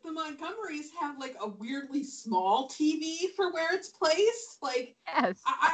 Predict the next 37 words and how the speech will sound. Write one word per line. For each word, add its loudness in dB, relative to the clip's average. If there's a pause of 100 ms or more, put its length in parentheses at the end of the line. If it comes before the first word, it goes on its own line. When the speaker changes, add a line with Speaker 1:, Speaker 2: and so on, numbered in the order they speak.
Speaker 1:
I, 4
I 0
mean, -2
I -6
think -10
they -8
don't -10
wanna -8
give -10
them -14
a -8
big -4
T 0
V -4
because -8
they -4
feel 2
like, 4
well, 2
the 0
Montgomerys 2
aren't, 2
like, 2
super, 2 (260)
like, 4
they 6
aren't 0
as -2
rich 0
as, -4
like, -4
the -6
Hastings 0
or 0
anything. 0 (360)
Uh, 10 (180)
but -2